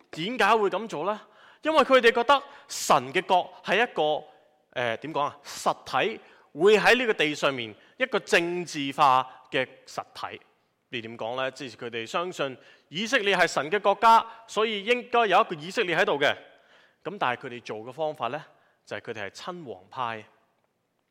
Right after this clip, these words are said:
佢哋話：「哦，而家最勁嗰班，誒，羅馬人，噉我哋就親羅馬人。」希望親啲有權勢嘅人呢，有一日我哋可以有返我哋嘅以色列，靠佢哋嘅勢力。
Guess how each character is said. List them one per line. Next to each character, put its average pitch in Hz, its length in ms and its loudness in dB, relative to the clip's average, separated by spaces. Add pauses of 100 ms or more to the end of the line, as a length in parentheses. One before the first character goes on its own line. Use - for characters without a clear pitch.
(140)
佢 139 260 -8
哋 127 160 -4
話： 113 160 -8 (360)
「哦， 196 280 2
而 131 100 -2
家 170 140 -4
最 175 220 -4
勁 139 240 -4
嗰 156 120 -2
班， 196 320 4 (220)
誒， - 200 -2
羅 123 220 -2
馬 135 200 0
人， 110 120 -2 (240)
噉 143 140 -8
我 156 160 -2
哋 113 100 -4
就 107 160 -10
親 185 320 -4
羅 107 200 -4
馬 113 180 -2
人。」 98 160 -6 (360)
希 196 140 -2
望 139 240 -4
親 202 320 -2
啲 208 120 -8
有 143 240 0
權 120 260 -16
勢 143 180 -2
嘅 139 80 -10
人 120 160 -4
呢， 196 140 0 (320)
有 123 180 -2
一 180 120 2
日 156 60 0 (220)
我 127 160 -6
哋 120 160 -4
可 147 160 -2
以 139 60 -6
有 117 160 -6
返 143 200 -2
我 113 160 -10
哋 110 120 -8
嘅 110 120 -12
以 110 220 -16
色 170 140 -12
列， 117 200 -10 (300)
靠 147 340 4
佢 151 200 -4
哋 139 100 -4
嘅 135 100 -6
勢 135 200 -2
力。 120 160 -6